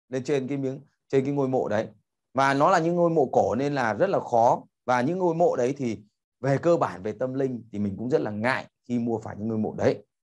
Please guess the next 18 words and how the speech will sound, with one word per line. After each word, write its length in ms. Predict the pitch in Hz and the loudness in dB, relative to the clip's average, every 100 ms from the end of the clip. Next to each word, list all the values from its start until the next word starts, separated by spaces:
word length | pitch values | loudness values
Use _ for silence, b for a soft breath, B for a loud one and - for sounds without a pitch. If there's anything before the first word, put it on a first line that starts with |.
| _ - | _ 0
Thì 80 | |
đấy 180 | 117 120 | 4 6
là 280 | 160 127 - _ _ - | 4 2 -4 _ _ 0
cách. 240 | 185 185 - _ _ | 0 0 -10 _ _
Thì 100 | 143 | 4
một, 300 | 156 196 175 - _ _ _ _ _ - | 8 8 6 0 _ _ _ _ _ 0
cách 200 | 233 - | 0 4
để 180 | 180 107 | 2 2
phát 260 | - 240 | 2 2
hiện 280 | 220 208 127 | 6 6 6
ra 340 | 170 190 165 - - | 2 2 0 -6 -2
thì 140 | 143 139 | 0 2
các 80 | 190 | 2
anh 100 | 180 | 2
chị 260 | 170 156 - | -2 -2 -2
phải 180 | 110 | -2
làm 160 | 120 123 | 0 0
gì? 260 | 127 110 | 0 -2